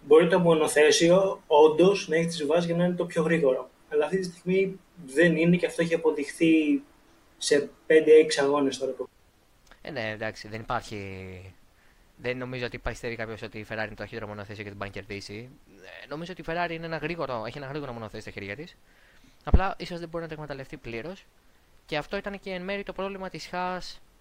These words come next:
Speaker 2: μέχρι τώρα, η οποία είχε μεγάλο πρόβλημα με τα ελαστικά, δεν μπορούσε να τα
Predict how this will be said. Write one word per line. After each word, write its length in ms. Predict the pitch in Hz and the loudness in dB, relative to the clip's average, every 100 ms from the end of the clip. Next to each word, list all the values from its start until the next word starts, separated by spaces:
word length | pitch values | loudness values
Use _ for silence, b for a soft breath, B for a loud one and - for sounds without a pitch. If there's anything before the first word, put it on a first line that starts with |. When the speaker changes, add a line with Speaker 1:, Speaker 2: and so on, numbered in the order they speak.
| - _ _ - | -20 _ _ -16
Speaker 2:
μέχρι 260 | 165 156 | -14 -14
τώρα, 380 | - 135 117 170 | -8 -6 -6 -8
η 80 | 160 | -10
οποία 280 | 147 160 156 | -12 -10 -10
είχε 160 | 151 | -10
μεγάλο 300 | 139 135 143 | -10 -8 -8
πρόβλημα 260 | 127 127 120 | -10 -12 -14
με 80 | 117 | -12
τα 60 | |
ελαστικά, 460 | 107 104 - 113 151 | -12 -14 -10 -6 -6
δεν 100 | 139 | -8
μπορούσε 320 | 120 127 - | -14 -14 -12
να 140 | 113 | -12
τα 600 | 104 101 104 101 - 98 | -10 -8 -8 -10 -14 -20